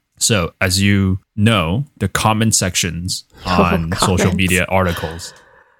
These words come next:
Speaker 1: they are completely and absolutely insane.
Speaker 2: Bonkers.
Speaker 1: Absolutely bonkers. Like, uh, I mean, you'll read a few normal ones, but then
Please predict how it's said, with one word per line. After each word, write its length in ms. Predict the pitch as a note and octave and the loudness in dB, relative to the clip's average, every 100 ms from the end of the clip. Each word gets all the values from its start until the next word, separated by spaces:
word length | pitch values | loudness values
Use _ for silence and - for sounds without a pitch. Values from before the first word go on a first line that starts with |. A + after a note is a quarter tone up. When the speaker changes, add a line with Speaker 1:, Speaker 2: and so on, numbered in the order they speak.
| _ - | _ 0
Speaker 1:
they 160 | A2 | 2
are 320 | G#2 G#2 G2 - _ _ - | 4 4 2 -2 _ _ -10
completely 1040 | - F#2+ G#2 - - B2 B2+ A#2 A#2+ G#2+ | 0 2 2 0 -2 2 2 4 2 2
and 160 | F#2 - | 0 -2
absolutely 600 | G#2 G2+ E2+ G#2+ G2 F#2+ F#2 | 0 0 0 2 2 0 -2
insane. 520 | F2 - F2+ D#2 - | -2 0 -2 -4 -4
Speaker 2:
Bonkers. 720 | G3 G3 F#3+ F#3 E3+ E3+ - - | 0 2 2 2 2 0 -8 0
Speaker 1:
Absolutely 420 | C3+ C#3 D3 C3 | 2 4 6 6
bonkers. 440 | A#2+ C#3+ C#3+ E2+ - | 4 2 2 0 0
Like, 320 | G2 F#2 - - | 0 0 -2 -4
uh, 220 | G2 F#2+ - | -2 -2 2
I 80 | G#2+ | 4
mean, 140 | A2+ | 4
you'll 160 | A2 A2+ | 6 6
read 220 | A2+ B2 | 4 4
a 60 | A2+ | 2
few 200 | A2+ G2 | 2 2
normal 380 | F2+ F2 G2 G2+ | 2 0 2 2
ones, 440 | G#2 A2 - - _ | 2 0 -2 -10 _
but 120 | G2+ | 0
then 260 | G#2 G2+ | 2 0